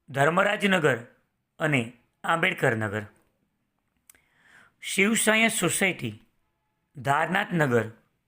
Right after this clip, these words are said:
એક, બે, ત્રણ, શિક્ષક સોસાયટી, સવિતાનગર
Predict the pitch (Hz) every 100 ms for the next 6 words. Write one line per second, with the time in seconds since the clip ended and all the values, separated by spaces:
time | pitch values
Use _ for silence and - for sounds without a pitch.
0 | _ _ - 190 226 156 180 180 147 120
1 | 117 - _ _ _ _ - 151 - 220
2 | 220 - 170 190 175 123 107 - _ _
3 | _ _ _ _ _ - - 156 185 -
4 | 214 185 131